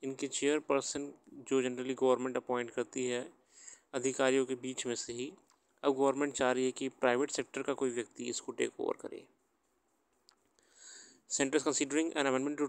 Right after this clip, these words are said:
trai Act nineteen ninety-seven। According to changes be-, being considered under the upcoming telecommunications bill, the amendment could specifically specify that the regulator's chairperson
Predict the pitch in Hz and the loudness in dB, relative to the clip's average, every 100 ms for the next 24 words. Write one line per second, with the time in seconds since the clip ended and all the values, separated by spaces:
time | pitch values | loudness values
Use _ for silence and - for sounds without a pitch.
0 | 139 131 - 131 131 131 123 123 127 120 | 4 2 4 2 2 -2 -2 0 -2 0
1 | 110 120 117 160 - _ _ _ _ _ | 0 2 0 -4 -10 _ _ _ _ _
2 | _ _ _ _ _ _ - - 156 156 | _ _ _ _ _ _ -8 2 2 4
3 | 156 156 175 - - 139 135 139 151 143 | 2 2 0 -2 -4 -4 -4 -2 0 0
4 | 127 135 151 147 131 139 139 - - 139 | 0 2 4 2 2 4 2 0 -6 -4
5 | - 147 147 127 127 127 123 131 - 131 | 0 0 2 0 0 -2 -2 -2 -2 -6
6 | 113 117 127 - _ _ _ _ - 131 | 0 -2 -2 -12 _ _ _ _ 0 4
7 | 131 131 156 147 - 147 - 131 131 135 | 6 4 -2 -2 -2 -2 -2 -8 -6 -6
8 | 147 151 156 - _ _ _ _ _ _ | -2 -2 -2 -8 _ _ _ _ _ _
9 | _ _ - - 127 - - 151 139 139 | _ _ -4 0 0 0 0 2 2 2
10 | 135 123 131 139 156 - 139 135 135 123 | 2 4 2 4 2 2 2 2 2 0
11 | 139 | 0